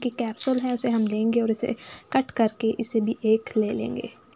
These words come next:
मैं यहाँ पर एक ही इस्तेमाल कर रही हूँ। विटामिन ई की कैप्सूल बहुत ही अच्छे होते हैं हमारी स्किन के लिए, हमारे हेयर्स के लिए। ये देख सकते हैं इसमें लिक्विड होता है, ये आप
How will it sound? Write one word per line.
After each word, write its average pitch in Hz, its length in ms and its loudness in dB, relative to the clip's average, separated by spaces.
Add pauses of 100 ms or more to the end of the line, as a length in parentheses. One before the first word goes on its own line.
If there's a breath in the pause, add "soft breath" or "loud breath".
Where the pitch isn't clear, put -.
(300)
मैं 247 260 6
यहाँ 262 240 8
पर 262 180 4
एक 233 300 8
ही 269 60 8
इस्तेमाल 240 380 4
कर 233 240 4
रही 233 240 6
हूँ। 233 220 6
विटामिन 247 380 4
ई 269 100 4
की 262 120 0
कैप्सूल 247 360 0
बहुत 226 380 2
ही 254 60 6
अच्छे 247 220 4
होते 233 240 4
हैं 226 60 2
हमारी 220 280 4
स्किन 247 260 2
के 247 140 2
लिए, 233 140 8
हमारे 214 360 2
हेयर्स 220 240 2
के 247 140 0
लिए। 226 340 4
ये 220 80 6
देख 214 240 0
सकते - 360 -4
हैं 233 60 2
इसमें 233 220 0
लिक्विड 226 380 4
होता 233 200 2
है, 233 60 4
ये 240 160 4
आप 233 180 -2